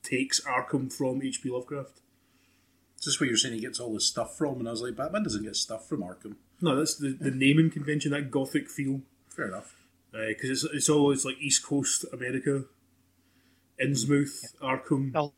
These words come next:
Speaker 1: and, uh,
Speaker 3: like, in a New, New England kind of
Speaker 1: Yeah.
Speaker 3: area.
Speaker 2: Hmm.
Speaker 1: So, yeah, like, Dagon's, like, a fish god, and Cthulhu's, like, a
Speaker 2: Guess his stuff from Wayne Enterprises went.
Speaker 1: Whatever.
Speaker 2: <laughs>
Speaker 1: Uh, but anyway, this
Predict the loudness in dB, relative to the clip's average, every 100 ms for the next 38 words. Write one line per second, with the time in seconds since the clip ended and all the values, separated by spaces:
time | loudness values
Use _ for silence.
0 | -12 -8 -4 -2 0 -2 -4 -8 -4 0
1 | 0 0 -4 -8 -4 0 0 0 -8 -10
2 | -8 -4 0 0 0 -2 _ _ _ _
3 | _ _ _ -14 -14 -16 _ _ _ -16
4 | -6 -4 -2 -4 4 4 4 0 -6 -8
5 | -4 -2 -2 -2 -2 -2 -6 -20 -20 -18
6 | -16 -14 -14 -8 -4 -2 -2 -4 -6 -8
7 | -10 -20 -20 -20 -20 -20 -20 -16 0 0
8 | 0 -6 -4 0 2 2 0 -2 -2 -2
9 | -4 -6 -6 -6 -4 -4 -6 -6 -10 -16
10 | _ -20 -20 -20 -20 -20 -20 -20 -6 -4
11 | -4 -6 -2 -2 -2 -4 -4 -4 -2 2
12 | 4 6 6 4 4 2 6 8 8 6
13 | 4